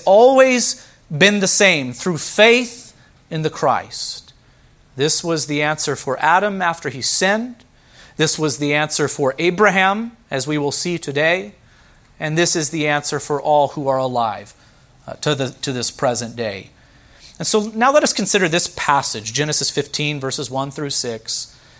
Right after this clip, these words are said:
in three parts. And when we do, we will see that Abram's faith was again tested, this time by the passing of time.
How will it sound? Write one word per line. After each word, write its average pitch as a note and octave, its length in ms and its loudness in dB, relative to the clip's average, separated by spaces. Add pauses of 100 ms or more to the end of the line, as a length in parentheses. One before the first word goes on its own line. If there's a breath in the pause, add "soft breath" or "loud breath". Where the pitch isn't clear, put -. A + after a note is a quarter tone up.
(160 soft breath)
in D#3 120 -6
three F#3 300 -2
parts. C3 500 -2
And D3+ 140 -4
when G3+ 140 0
we B3 140 2
do, F#3 280 2
we F3+ 120 0
will F3 160 -2
see F#3 260 0
that D#3+ 240 2
Abram's A3+ 500 0
faith F#3+ 500 0
was F3 180 -4
again F3+ 320 -4
tested, - 560 -2 (600 soft breath)
this D3 220 0
time E3+ 480 0 (280 soft breath)
by C3+ 80 -6
the B2 80 -6
passing D#3+ 460 0
of E3 140 -8
time. A#2+ 500 -4